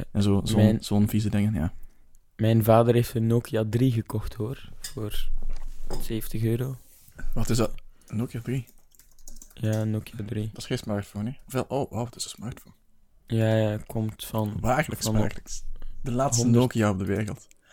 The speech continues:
Speaker 1: <clears throat> Denk ik.
Speaker 2: Van, van honderdveertig naar zeventig of zo. Dus dat is wel een, een mooie deal, eh,
Speaker 1: Ja.
Speaker 2: qua, eh.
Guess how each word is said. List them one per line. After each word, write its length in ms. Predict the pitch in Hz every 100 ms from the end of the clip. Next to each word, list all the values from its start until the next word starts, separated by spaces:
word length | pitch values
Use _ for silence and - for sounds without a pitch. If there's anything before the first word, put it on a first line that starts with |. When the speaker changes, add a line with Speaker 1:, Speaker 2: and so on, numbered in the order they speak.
| - - - - -
Speaker 1:
<clears throat> 800 | - 196 185 185 160 107 - 110
Denk 160 | 104 -
ik. 200 | - - -
Speaker 2:
Van, 300 | - - 120
van 220 | - 110
honderdveertig 1040 | 110 113 113 104 - - - - - - 120
naar 160 | 113 -
zeventig 400 | - - - -
of 120 | -
zo. 80 | -
Dus 120 | 113 107
dat 100 | 110
is 60 |
wel 180 | 110 107
een, 80 | -
een 160 | - 107
mooie 340 | 107 107 107
deal, 320 | 104 107 104 -
eh, 280 | - 104 104 - - - _ - _ _
Speaker 1:
Ja. 220 | 302 202 - -
Speaker 2:
qua, 320 | - 110 104 -
eh. 240 | - 110